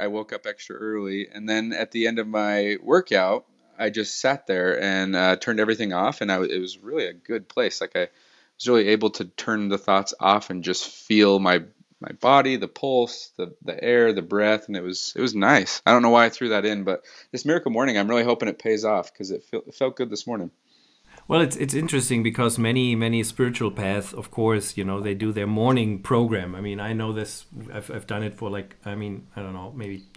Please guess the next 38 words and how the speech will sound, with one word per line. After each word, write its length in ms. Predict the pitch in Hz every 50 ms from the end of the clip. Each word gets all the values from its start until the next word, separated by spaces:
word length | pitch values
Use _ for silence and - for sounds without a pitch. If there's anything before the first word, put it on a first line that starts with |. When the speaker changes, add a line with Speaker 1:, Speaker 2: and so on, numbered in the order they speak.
| _ -
Speaker 2:
eight 180 | 104 107 107 110
or 60 | 104
nine 260 | 104 98 101 107 104
years, 360 | 107 107 110 113 117 117 - - - - - - - - - _
uh, 340 | - 101 101 101 101 95 95
where 580 | - - - - - 127 120 110 107 104 107 -
I 60 | -
did 240 | 110 104 107 101 98
some 800 | - - 113 101 98 98 95 95 98 104 107 104 104 - - - -
mantras 580 | 101 107 113 107 - - 117 107 101 101 104 101
and 100 | 107 101
meditation, 1000 | 104 104 104 101 95 - 120 107 110 104 - - 107 101 104 104 104 107 110 113
uh, 560 | - 110 107 104 101 101 110 - - 117 120 - 123
in, 180 | 120 120 120 117
in, 140 | 110 113 117
in 100 | 123 117
the 80 | 117 113
morning, 440 | 117 120 127 135 131 120 110 113 113
and 160 | 117 120 120
it 80 | 123 120
was, 260 | 117 123 127 127 - - - - - - - - - - - - _ _ _ _ _ _ _ _
it 160 | 165 160 160 165
was 200 | 160 151 143 127
one, 380 | 135 143 156 170 190 190 - -
one 180 | - 139 147 156
of 100 | 156 156
it 80 | 143 139
was 160 | 135 131 131
a 60 | 131
challenge 500 | 135 - 151 139 135 131 151 160 151 -
because, 260 | - 123 - 131 123 123
of 100 | 117 -
course, 220 | - 120 113 120
you 60 | 127
have 100 | 117 117
to 80 | - 131
wake 200 | 117 123 123 -
up 200 | 107 101 -